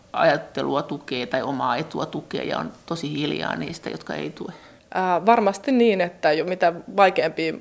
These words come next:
Speaker 2: kysymykset on, niin siinä pitäisi tavallaan ajatella kaikista eri näkökulmista ja ihmisille ei ole aikaa niin tehdä, että jos sä saat jonkun kätevän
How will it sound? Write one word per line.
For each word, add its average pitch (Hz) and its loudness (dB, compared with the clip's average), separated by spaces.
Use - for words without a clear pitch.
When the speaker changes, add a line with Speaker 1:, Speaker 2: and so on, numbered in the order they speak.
Speaker 2:
kysymykset 175 -2
on, 175 -2
niin 160 -4
siinä 175 -2
pitäisi 180 0
tavallaan 170 2
ajatella 175 0
kaikista 190 -2
eri 185 -2
näkökulmista 170 -4
ja 156 2
ihmisille 175 -2
ei 196 4
ole - -2
aikaa 165 2
niin 185 -6
tehdä, 196 2
että 196 -6
jos 170 -6
sä 180 -4
saat 170 0
jonkun 170 -8
kätevän 170 -2